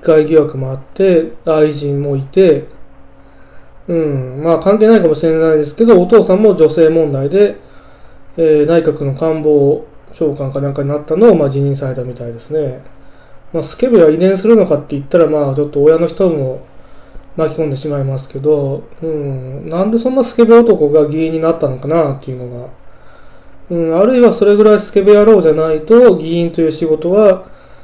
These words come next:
務まらないのかなと思うんですけど、まあ、何もしてない、何もしてないっていうのは、あの、不祥事を起こしていない議員さんの方が、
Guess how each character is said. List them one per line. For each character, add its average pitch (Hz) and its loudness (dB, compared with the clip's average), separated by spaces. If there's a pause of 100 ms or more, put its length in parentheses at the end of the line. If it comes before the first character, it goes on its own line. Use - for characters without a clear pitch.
務 180 0
ま 208 6
ら 208 4
な 165 2
い - 0
の 139 -4
か 143 -4
な 160 0
と 160 -6
思 151 -4
う 165 0
ん 143 -6
で 127 -8
す - -16
け 160 -6
ど、 208 4
ま 190 2
あ、 156 -2
何 165 -2
も 196 -2
し 190 -10
て 226 0
な 226 4
い、 139 0 (240)
何 165 0
も 185 0
し 185 -8
て 208 0
な 214 6
い - 4
っ - -2
て - -6
い - 0
う 139 -4
の 147 -4
は、 156 -2
あ 139 -6
の、 135 -6
不 165 -10
祥 202 2
事 147 -4
を 139 0
起 139 -4
こ 196 -4
し 185 -16
て 175 -4
い 185 -4
な 233 2
い 170 0
議 156 -6
員 156 -4
さ 151 -6
ん 151 -6
の 147 -10
方 151 -2
が、 165 -2